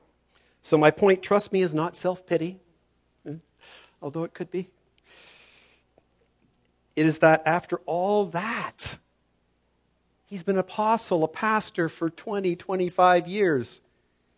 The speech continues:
After all that, he is still able to write to the people in Asia Minor and address them as beloved.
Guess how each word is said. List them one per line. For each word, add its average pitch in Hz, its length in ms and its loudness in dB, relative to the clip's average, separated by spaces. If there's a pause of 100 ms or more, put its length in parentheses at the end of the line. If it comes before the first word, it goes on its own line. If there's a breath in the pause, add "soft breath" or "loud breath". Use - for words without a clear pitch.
(340)
After - 260 -6
all 190 320 0
that, 135 440 0
he 160 80 -2
is 139 120 -2
still 196 580 -2
able 156 280 -4
to - 140 -14
write 143 480 -2
to - 100 -20
the 139 120 -16
people 165 420 -8
in 120 160 -12
Asia 135 260 -6
Minor 127 440 -4 (440 soft breath)
and 117 240 -4 (200)
address 143 420 -6
them 117 300 -10
as 107 560 -12 (800)
beloved. 104 520 -10